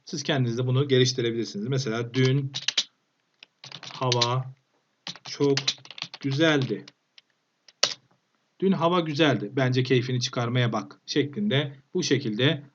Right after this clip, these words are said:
ara değişkenleri de değiştirerek, aralarda kullanarak farklı cümleler türetmeniz mümkün. Yine başka bir cümle örneği daha oluşturdum ben o arada. Mesela en güzel şehir, şöyle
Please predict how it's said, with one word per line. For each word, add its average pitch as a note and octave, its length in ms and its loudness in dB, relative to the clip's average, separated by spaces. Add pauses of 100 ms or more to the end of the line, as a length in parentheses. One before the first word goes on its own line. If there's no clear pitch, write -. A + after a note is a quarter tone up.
(200)
ara C#3 280 4
değişkenleri A2+ 680 0
de B2+ 160 -2
değiştirerek, B2 640 2
aralarda A2+ 440 -4
kullanarak C3 680 -2 (100)
farklı E3 320 -2
cümleler B2+ 580 0
türetmeniz C3 520 -2
mümkün. B2+ 440 -4 (1080)
Yine F#3+ 200 4
başka E3+ 300 4
bir D#3 80 0
cümle D#3 260 4
örneği C#3 320 6
daha C3+ 180 6
oluşturdum G#2+ 380 -2
ben G#2+ 100 0
o G2+ 100 0
arada. A2+ 480 -2 (280)
Mesela C#3+ 180 -8
en F3+ 180 6
güzel B2 260 2
şehir, C#3+ 440 2
şöyle B2+ 360 -4